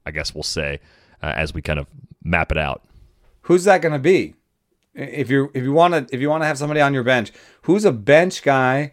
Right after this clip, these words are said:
Speaker 2: that might start twice in the first, in the first, uh, go through the order? It has to be basically a second division ace or a second division s-, number two. So, um, Haney might start twice in the first week.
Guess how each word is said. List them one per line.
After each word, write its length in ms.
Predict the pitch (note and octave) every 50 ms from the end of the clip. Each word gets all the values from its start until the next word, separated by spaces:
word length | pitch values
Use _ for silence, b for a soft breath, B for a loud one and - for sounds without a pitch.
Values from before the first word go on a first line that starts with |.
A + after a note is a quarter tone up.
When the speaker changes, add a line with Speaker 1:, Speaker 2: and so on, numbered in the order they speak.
| _ _ _ _ _ _ _
Speaker 2:
that 100 | A#2+ A#2+
might 320 | A#2+ B2+ C3 C3 C3+ A#2+ -
start 400 | - - - C3+ C#3 C#3+ C#3+ -
twice 420 | - - B2+ A#2+ B2 B2 - -
in 200 | - B2+ A#2+ A#2
the 80 | A2 -
first, 400 | - B2 A#2+ A#2+ - - - -
in 180 | - A#2 A#2
the 100 | A#2 A2+
first, 460 | - - A#2+ A#2+ A2+ - - - - - - -
uh, 220 | A#2+ A2+ A2 G#2+ G#2+
go 200 | A2 A#2+ A#2 A2
through 140 | A2+ A2+
the 80 | A2 A2
order? 240 | B2 C3 A#2 A2+ -
It 160 | - G#2 F#2+
has 260 | A2 D3+ F3 F3 -
to 120 | - D3+ B2
be 360 | A#2 A#2+ A#2+ A#2 A#2+ A#2 b b b b b b b b _
basically 760 | A#2 C3 C#3 D3 C#3 - C#3 A2 A#2 A2 A2 A2 G#2+ G#2+ G#2+ A2 -
a 80 | A#2 G#2
second 540 | - - - - D3 C#3 - - C3+ C3+ A#2
division 600 | A#2+ A2+ G#2 A#2 A#2+ A#2 G#2 A2+ A2+ G#2+ G#2 - -
ace 420 | A#2+ A#2+ G#2+ E2 C#2+ - - -
or 240 | - - G#2 G#2 G#2
a 40 | G2+
second 440 | - - C3+ C3 B2 - A#2+ G#2+
division 440 | G2+ G#2+ G2+ A2 A2 G#2 G#2+ G#2 G2
s-, 220 | F#2+ - - - A2
number 240 | G#2+ G#2 G2 F#2+
two. 380 | F#2+ - - A2 F#2 D2 C#2 C#2+ _ _ _ _ _ _ _ _ _ _ _ _
So, 760 | - - - - B2 A#2 A2+ G#2+ G#2+ G#2 G2+ G2+ G2 - - -
um, 440 | G#2 G2+ G2 G2 F#2+ G2 F#2+ F#2+
Haney 600 | F2+ - G#2 A2 A#2 A#2+ A#2+ C3 C#3 E3 F#3+ - - _ _ _ _ _ _ _ _ _ _ _ _ _ _ _ _ _ -
might 260 | A#2 B2 C3+ C3+ -
start 300 | - - C#3+ C#3 C#3 -
twice 360 | - D3 D3 D3+ C#3+ D#3+ -
in 60 | E3
the 60 | D#3 C#3+
first 240 | E3+ E3 D#3+ -
week. 320 | E3+ E3+ F3+ G3+ G3+ _